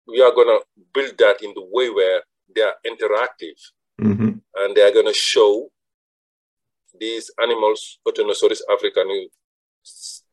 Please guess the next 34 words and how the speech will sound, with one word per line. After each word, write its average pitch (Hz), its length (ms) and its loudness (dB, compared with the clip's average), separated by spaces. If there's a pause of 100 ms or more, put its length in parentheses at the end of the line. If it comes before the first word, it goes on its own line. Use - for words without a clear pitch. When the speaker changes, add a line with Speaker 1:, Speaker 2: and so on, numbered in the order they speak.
Speaker 1:
two, 113 200 -12
two 110 140 -6
hundred 101 260 -2
sixty - 280 -14
million 98 340 -2
years 95 220 -4
ago, 95 340 -2
who 117 160 -8
didn't 131 240 2
look - 240 -4
like 104 240 2
a - 80 -4
turtle 101 320 0
at 90 120 -2
all. 127 260 0 (360)
It 95 60 -12
Speaker 2:
Right. 101 80 0
Speaker 1:
looks 95 200 -2
like 98 260 0
in 98 100 -12
that 95 180 0
moment, 101 360 -10 (760)
uh, 92 400 2 (220)
a 107 40 -2
lizard 139 320 -4 (680)
Speaker 2:
Mm. 110 300 -2 (680)
Speaker 1:
with 117 320 -8
big 160 180 -4
fat 104 300 2
ribs. 107 360 -8 (1200)
Uh, 117 240 4 (120)
and 117 180 0 (220)
this 131 200 -6
is - 280 -4